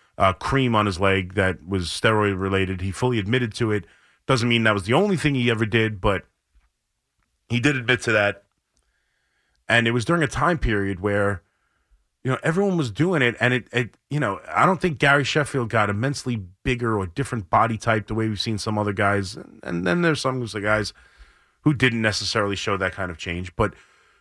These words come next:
like, for me, Gary Sheffield is an absolute no-brain Hall of Famer. He's the mo-, he was a, a, a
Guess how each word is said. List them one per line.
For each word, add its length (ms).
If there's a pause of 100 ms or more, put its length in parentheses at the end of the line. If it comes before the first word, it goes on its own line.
like, 220 (480)
for 180
me, 440 (500)
Gary 260
Sheffield 720 (160)
is 140
an 100 (120)
absolute 760
no-brain 560
Hall 240
of 120
Famer. 280 (1300)
He's 160
the 80
mo-, 100
he 120
was 200
a, 340 (220)
a, 160 (120)
a 140